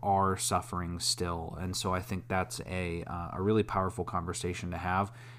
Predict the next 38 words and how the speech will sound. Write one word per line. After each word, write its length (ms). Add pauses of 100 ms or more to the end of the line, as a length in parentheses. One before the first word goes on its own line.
(120)
and 100
I'm 140
really 160
glad 320
that 80
they 140
took 220
that 180
swing. 400 (920)
'Cause 160
she, 340
uh, 180
she's, 360
I, 160
I, 280
I 0 (320)
mean, 220
the 40
minute 200
this 160
episode 340
was 140
over, 260
I 60
was 140
like, 120
"When, 300
when 160
are 20
we 80
gonna 120
get 120
to 100
see 180
her 180
in 80
live 240
action?" 440